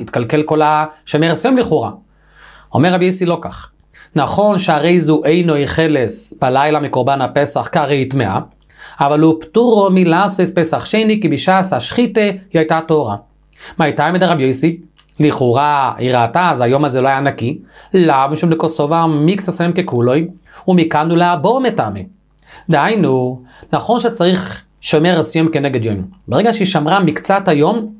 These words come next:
אז היום הזה הוא כבר נקי, היא טבלה, היא טהורה. מה שהיא בהמשך היום רואה, זו כבר ראייה חדשה, רק מכאן אלא הבאה היא טמאה. היא לא מת-, נטמאת למפרע מ-, כאילו מחברים זאת לראייה הקודמת של היום הקודם.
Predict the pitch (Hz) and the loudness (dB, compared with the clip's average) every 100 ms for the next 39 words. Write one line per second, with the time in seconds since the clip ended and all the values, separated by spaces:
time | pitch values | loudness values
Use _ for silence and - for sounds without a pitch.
0 | _ - - 180 160 143 160 175 196 214 | _ -10 -2 0 2 2 2 0 2 0
1 | 156 170 190 202 247 - 185 185 123 123 | 0 0 0 -2 -4 -2 -2 -2 0 0
2 | 139 139 185 202 254 262 - - - 165 | 0 0 0 0 -2 -6 -20 -10 -4 -2
3 | 196 190 151 139 117 185 170 160 156 120 | -2 -2 -2 -2 -4 -2 0 2 2 2
4 | 131 180 - _ - 117 143 156 165 160 | 0 -2 -10 _ -4 0 0 0 0 2
5 | 160 175 190 190 190 226 165 160 160 170 | 2 0 0 -2 0 0 0 -2 -2 0
6 | 170 175 175 240 285 202 185 165 143 - | 2 2 2 0 0 0 0 0 -2 -10
7 | _ 139 165 226 233 - 202 185 185 190 | _ 0 0 0 -4 -4 -2 0 2 2
8 | 190 175 160 - 190 180 156 151 - _ | 2 0 -2 0 0 2 0 -2 -8 _
9 | _ _ - 151 160 151 151 143 139 120 | _ _ -2 2 4 4 4 2 0 0
10 | 110 - _ _ _ _ - - 139 147 | -4 -18 _ _ _ _ -12 0 2 2
11 | - 131 135 185 175 165 147 151 160 156 | 0 -2 0 2 0 0 0 0 0 -2
12 | 151 160 156 143 151 156 110 | 0 0 0 0 0 -2 -2